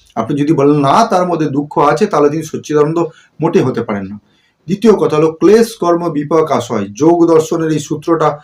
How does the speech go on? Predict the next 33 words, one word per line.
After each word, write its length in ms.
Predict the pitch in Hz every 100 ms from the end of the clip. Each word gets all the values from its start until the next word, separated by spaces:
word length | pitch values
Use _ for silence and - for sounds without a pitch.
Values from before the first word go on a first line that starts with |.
| _ _ -
দয়া 140 | 139
করে 160 | 143 143
ভালোভাবে 560 | 107 131 143 135 131
পড়ে 180 | - 110
আসবেন, 380 | 107 - 95 95 _ _ _ _ _ _ _ _ _ _ _ _ _ _
দয়া 240 | 123 139 147
করে 240 | 165 190
ভালোভাবে 640 | - 107 127 143 143 160
পড়ে 220 | 156 143 143
আসবেন, 360 | 143 170 160
তারপর 440 | 135 117 117 131 107
জ্ঞান 240 | 110 110
দেবেন, 200 | 104 113
না 140 | 110
হলে 240 | 139 185 190
আপনাদের 480 | 120 - 139 175 107
ভিডিওর 340 | 113 147 175
কাউন্টার 460 | 143 131 143 151 143
লীলা 220 | 131 160
এইভাবে 360 | 156 147 170 175 _ _ _ _
চলতে 320 | 143 131 127
থাকবে। 360 | 113 95 90 92 _ _ _ _ _ _ _ _ _
তো 60 | 120
বন্ধুরা, 420 | 110 165 202 226
এদের 420 | 185 151 185 202
মতো 260 | 185 185 196
কীর্তনিয়ারা 720 | 165 156 - 170 170 175 175
যদি 180 | 170 156
ভগবানের 500 | 127 135 151 156 131
এই 260 | 160 226
হাল 260 | - 139 131
করে 220 | 127 113
ছাড়ে, 340 | - 117 233